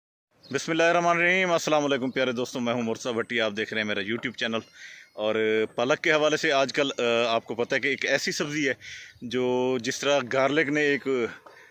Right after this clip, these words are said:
तूफ़ान बर्पा किया था, उस तरह पालक जो है, जो हमारे पास जो ये स्पेशल बीज है,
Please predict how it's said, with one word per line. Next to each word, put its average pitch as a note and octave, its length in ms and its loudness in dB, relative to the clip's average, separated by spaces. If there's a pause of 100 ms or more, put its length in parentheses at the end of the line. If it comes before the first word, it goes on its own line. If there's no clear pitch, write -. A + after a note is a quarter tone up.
(160)
तूफ़ान C#3 340 0
बर्पा D#3 260 2
किया C#3+ 240 2
था, A#2 360 -2
उस C#3+ 180 -8
तरह E3+ 100 0
पालक C3+ 400 0
जो E3 200 0
है, C3+ 200 4
जो C3+ 180 0
हमारे B2 300 2
पास C3+ 280 -2
जो C3 100 -4
ये B2 180 -2 (200)
स्पेशल C#3+ 400 -6
बीज B2 280 -2
है, - 60 0